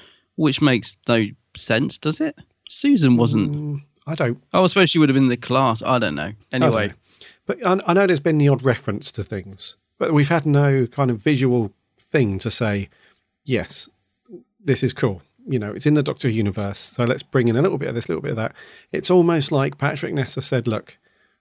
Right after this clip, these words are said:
Speaker 2: I didn't wanna do, <laughs> you know, I, I'm, I'm, I'm over the moon that you've allowed me to make the programme. But if you're telling me that it has to be connected to Doctor Who, then I'll do it." <laughs>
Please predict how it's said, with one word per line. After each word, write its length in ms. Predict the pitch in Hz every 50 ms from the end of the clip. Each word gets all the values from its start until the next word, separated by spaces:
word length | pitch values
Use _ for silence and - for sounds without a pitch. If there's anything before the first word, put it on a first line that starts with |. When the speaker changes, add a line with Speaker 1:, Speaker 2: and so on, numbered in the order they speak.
| _ _ _ _ _ _ _ _ _ _ _ _ _ _ _ _ _ _ _ -
Speaker 2:
I 100 | 127 131
didn't 220 | 135 156 156 175
wanna 200 | 165 151 143 131
do, 120 | - - 143 - -
<laughs> 560 | - - - - _ - - - - _ -
you 80 | - 127
know, 100 | 117 117
I, 180 | - 135 127 120 - _ -
I'm, 260 | - 131 135 135 139 143
I'm, 140 | 135 131 123 _ _ _ _ -
I'm 260 | - - 131 131 135 _ _ _ -
over 240 | 143 160 185 151 135
the 80 | 123
moon 360 | 120 131 165 165 131 104 98 98
that 180 | 117 - -
you've 160 | 131 127 117
allowed 220 | 123 120 120 110 107
me 100 | 113 107
to 100 | - 123
make 180 | 113 117 123
the 60 | - 104
programme. 520 | - 127 117 117 110 - 92 87 87 - _ _ _ _ _ _ _ _ _ _ _ _ _ _ _ _ _ _ _ _ _ _
But 220 | - 131 127 - - -
if 120 | 131 -
you're 120 | 143 131
telling 260 | 117 - 160 160 147 135
me 140 | 139 131
that 120 | 123 139 -
it 40 | 135 -
has 200 | 151 147 143 -
to 80 | - 151
be 140 | 143 131 107
connected 420 | - 123 120 - - - 123 117
to 80 | - 117
Doctor 300 | 110 123 117 - - 120
Who, 260 | 104 113 110 104 107
then 360 | 98 107 104 104 101 101 95 _ _ _ _ _ _ _ _ - _ _ _ _ _ _ -
I'll 140 | 120 117 110
do 180 | - 123 110
it." 120 | 101 - - _ _ _ _ -
<laughs> 140 | 139 -